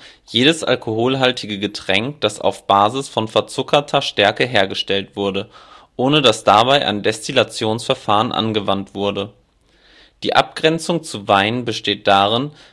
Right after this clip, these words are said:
dass für Weine Zucker aus pflanzlichen oder tierischen Quellen verwendet werden, während der Ausgangsstoff für Bier immer Stärke ist. In der Regel wird der Zucker aus der Stärke von Getreide gewonnen.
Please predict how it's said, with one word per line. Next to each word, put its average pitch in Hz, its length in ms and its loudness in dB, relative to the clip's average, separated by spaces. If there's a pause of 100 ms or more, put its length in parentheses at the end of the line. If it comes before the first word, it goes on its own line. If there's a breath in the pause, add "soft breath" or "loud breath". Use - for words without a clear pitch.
(120 soft breath)
dass - 180 -2
für 113 220 -2
Weine 117 320 4
Zucker 151 460 -4
aus - 180 -4
pflanzlichen 131 920 -4
oder 104 300 -2
tierischen 120 520 -4
Quellen 117 600 0
verwendet 101 640 -2
werden, 101 400 -2 (640 soft breath)
während 123 340 -2
der 101 220 4
Ausgangsstoff 127 880 0
für 110 140 -6
Bier 110 440 -4
immer 113 260 -2
Stärke 107 440 2
ist. - 360 -12 (500)
In 123 160 2
der 110 200 6
Regel 117 480 0
wird 113 160 2
der 107 120 4
Zucker 120 380 2
aus 104 220 0
der 120 120 6
Stärke 110 400 2
von 127 240 -2
Getreide 107 560 4
gewonnen. 101 540 -2